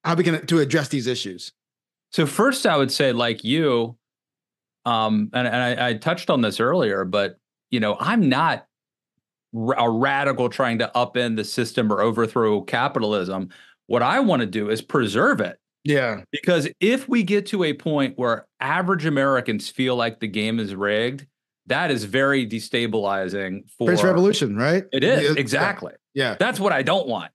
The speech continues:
Speaker 1: Yeah.
Speaker 2: Um, so my book, you know, Filthy Rich Politicians, uh, I have to be trained to say the title. <laughs>
Speaker 1: No, hey, I'll do it for you. Filthy Rich Politicians.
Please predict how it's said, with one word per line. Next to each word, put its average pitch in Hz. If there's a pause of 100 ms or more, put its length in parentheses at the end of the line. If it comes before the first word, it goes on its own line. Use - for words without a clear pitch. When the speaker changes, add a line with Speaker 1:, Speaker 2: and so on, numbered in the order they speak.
(160)
Speaker 1:
Yeah. 147 (140)
Speaker 2:
Um, 131 (600)
so 170 (600)
my 160
book, 180
you 147
know, 123
Filthy 147
Rich 143
Politicians, 131
uh, -
I 107 (100)
have 113
to 120
be 123
trained 127
to 120
say 131
the 117
title. 120
<laughs> -
Speaker 1:
No, 170 (500)
hey, 170
I'll 196
do 190
it 175
for 175
you. 135
Filthy 185
Rich 190
Politicians. 202